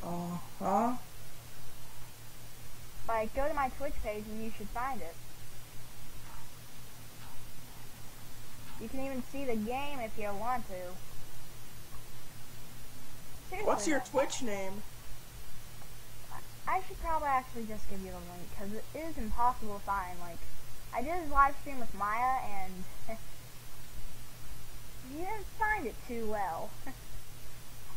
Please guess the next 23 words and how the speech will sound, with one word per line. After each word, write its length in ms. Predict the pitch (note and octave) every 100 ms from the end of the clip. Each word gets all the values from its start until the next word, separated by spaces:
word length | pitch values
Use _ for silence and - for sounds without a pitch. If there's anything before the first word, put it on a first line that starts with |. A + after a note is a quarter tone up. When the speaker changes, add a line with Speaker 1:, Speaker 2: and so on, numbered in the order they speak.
| - - - - - - - - - -
Speaker 2:
Like, 180 | G3 G#3+
it 100 | C4+
was 140 | A#3+
hard 300 | - D4 C#4
for 100 | -
him 140 | F3+ D#3+
to 80 | D3+
find 260 | G3 F3 E3+
it, 100 | - -
so 60 | G3
let 140 | G#3+ -
me 80 | A3+ G3+
go 80 |
to 60 | G3
my 140 | F#3+
Twitch 320 | F#3 F3+ - - - -
right 140 | G3 A3+
now 280 | B3 B3+ A#3
and 120 | G#3+
get 120 | G3
the 60 | -
link. 120 | - - - - - - - - - - - - - - - - - - - - - - - - - - - - - - - - - - - - - - - - - - - - - - - - - -
And 360 | A#3 A3+ A3+